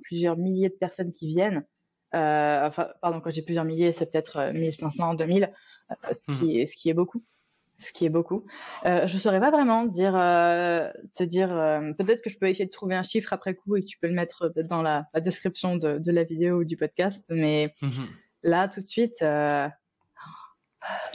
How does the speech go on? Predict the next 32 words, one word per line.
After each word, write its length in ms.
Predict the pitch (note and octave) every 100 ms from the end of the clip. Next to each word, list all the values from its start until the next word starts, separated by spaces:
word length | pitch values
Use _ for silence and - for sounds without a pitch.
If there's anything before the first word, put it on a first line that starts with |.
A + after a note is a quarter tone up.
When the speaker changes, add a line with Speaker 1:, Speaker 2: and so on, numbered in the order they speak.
| - -
Speaker 2:
Mais 80 | C#3+
en 40 | C#3
tout 80 |
cas, 100 | C#3+
au 100 | F3
niveau 220 | C#3+ B2+ B2+
des 240 | B2 A#2+
ordres 160 | C#3 B2+
de 100 | D3+
Speaker 1:
Yeah. 180 | D#3+
Speaker 2:
grandeur, 400 | D#3 C3+ D3 D3 B2
euh, 240 | A2+ A2 A2 - _
ouais, 160 | B2 C3
c'est 140 | -
peut-être, 340 | - B2+ - -
euh, 320 | A2+ A2+ A#2 - - _
je 80 | -
sais 40 | -
pas, 80 |
aux 140 | B2 A#2+
alentours, 580 | A#2 A#2+ - C#3 C3 -
euh, 460 | A2+ A2 A2+ A2 A2
de 540 | G#2 G#2+ G#2+ G#2+ G#2 - _ _ - -
quelques 300 | A#2+ A#2+ B2+
centaines 440 | - C3 B2+ C3 A#2+
de 80 |
milliers 320 | B2 B2 C#3+ C#3+
ou 80 |
quelques 280 | A#2 A2+ -
milliers, 460 | A#2+ A#2+ B2 D3 C#3
peut-être, 560 | B2 A#2+ A#2+ A#2 -
euh. 240 | A2+ A2